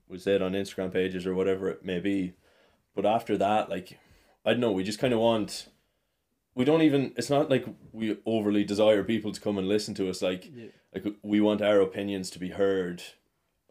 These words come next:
Speaker 1: It's, it's more of a case of just, we're up for talking about these things, and to have this sort of setup where,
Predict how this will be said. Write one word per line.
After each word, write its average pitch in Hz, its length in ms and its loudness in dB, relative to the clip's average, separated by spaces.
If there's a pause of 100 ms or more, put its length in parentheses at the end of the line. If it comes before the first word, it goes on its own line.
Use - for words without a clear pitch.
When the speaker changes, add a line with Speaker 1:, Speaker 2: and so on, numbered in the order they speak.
(460)
Speaker 1:
It's, 107 180 -2
it's 107 180 -4
more 120 200 2
of 127 60 0
a 123 40 -4
case 120 380 0
of 95 100 -4
just, - 380 -4 (920)
we're 113 200 4
up 117 80 6
for 110 140 -4
talking 113 360 2
about 92 180 -4
these 92 160 -8
things, 90 340 -6
and 90 360 -8 (1080)
to 101 100 -14
have 107 320 2
this 107 200 0
sort 104 220 0
of 95 520 -4 (120)
setup 110 540 4
where, 95 440 4